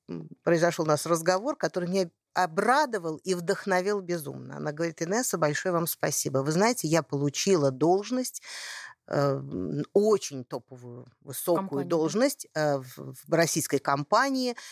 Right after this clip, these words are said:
Speaker 1: Я блестяще на большом конкурсе сдала, э, собеседование полуторачасовое. Я прекрасно
Speaker 2: Ого.
Speaker 1: себя чувствовала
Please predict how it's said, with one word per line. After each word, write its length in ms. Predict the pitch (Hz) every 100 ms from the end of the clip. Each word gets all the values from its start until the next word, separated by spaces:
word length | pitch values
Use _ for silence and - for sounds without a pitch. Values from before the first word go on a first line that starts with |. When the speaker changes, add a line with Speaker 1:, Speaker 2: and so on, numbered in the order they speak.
| -
Speaker 1:
Я 160 | 156 160
блестяще 920 | 151 185 - 220 233 240 - 233 180
на 220 | 147 147 143
большом 320 | 143 226 247
конкурсе 460 | 240 240 226 - 160
сдала, 560 | 131 139 151 180 185 147
э, 240 | 135 131 143
собеседование 720 | - - 135 - 226 247 240 233
полуторачасовое. 1080 | 233 226 220 220 214 202 - 202 190 202
Я 100 | 151
прекрасно 460 | 190 190 175 170 170
Speaker 2:
Ого. 20 |
Speaker 1:
себя 280 | 180 143 143
чувствовала 600 | - 240 240 - 208 196